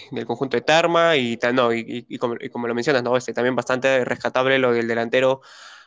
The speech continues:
Adrián Fernández, que ya viene siendo una constante, ¿no? Este, estos equipos, ¿no? Que quizás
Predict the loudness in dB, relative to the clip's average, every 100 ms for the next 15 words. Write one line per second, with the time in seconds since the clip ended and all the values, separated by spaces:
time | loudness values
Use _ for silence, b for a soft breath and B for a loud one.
0 | B -4 -4 -4 -2 0 2 0 0 0
1 | 2 0 0 0 -2 -4 -2 -2 -2 -4
2 | -2 -2 -2 -4 -4 -4 -8 -12 -8 -6
3 | -4 -6 -8 -10 -14 -12 -8 -8 -4 -4
4 | -4 -8 -8 -10 -12 -16 -8 -6